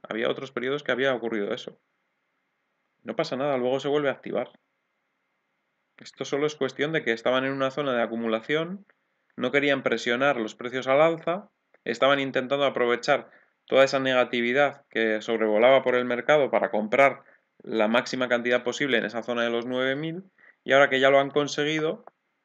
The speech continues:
pues se van para arriba, con hueco además en el mercado de futuros para que la gente se piense que va a bajar,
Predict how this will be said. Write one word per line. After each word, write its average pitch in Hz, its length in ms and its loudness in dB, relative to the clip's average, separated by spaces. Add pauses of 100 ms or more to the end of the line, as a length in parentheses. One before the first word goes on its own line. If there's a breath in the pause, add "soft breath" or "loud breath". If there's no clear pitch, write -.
pues 117 140 -4
se - 80 -2
van 131 180 0
para 135 160 6
arriba, 131 400 2
con 117 240 2
hueco 156 260 4
además 147 420 0
en 113 100 -6
el 110 80 -6
mercado 113 280 0
de 131 100 -2
futuros 135 380 -4
para 104 280 0
que 107 100 -4
la 101 100 -2
gente 120 280 -8
se 117 120 -8
piense 131 280 -8
que - 60 -6
va 101 120 2
a 110 40 2
bajar, 139 400 -2